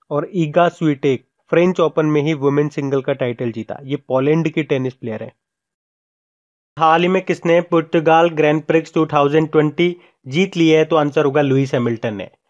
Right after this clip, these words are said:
लुइस हैमिल्टन ये ब्रिटेन से हैं और ये मर्सिडीज के ड्राइवर हैं,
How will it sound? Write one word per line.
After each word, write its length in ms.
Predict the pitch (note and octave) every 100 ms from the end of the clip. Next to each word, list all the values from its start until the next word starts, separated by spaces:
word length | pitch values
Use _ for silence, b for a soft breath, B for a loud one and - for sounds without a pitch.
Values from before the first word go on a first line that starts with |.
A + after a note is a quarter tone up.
| _
लुइस 240 | D3 F#3 -
हैमिल्टन 500 | F3+ F3+ F3 F#3+ F#3+
ये 120 | E3+
ब्रिटेन 500 | C3+ C#3+ C#3 E3+ F#3
से 200 | - F3
हैं 280 | D#3+ F3 F3
और 280 | C#3 C#3+ C#3+
ये 80 |
मर्सिडीज 580 | C#3 C3+ B2+ C3 D#3 F#3
के 140 | - E3
ड्राइवर 440 | D#3+ D#3 E3
हैं, 100 | D#3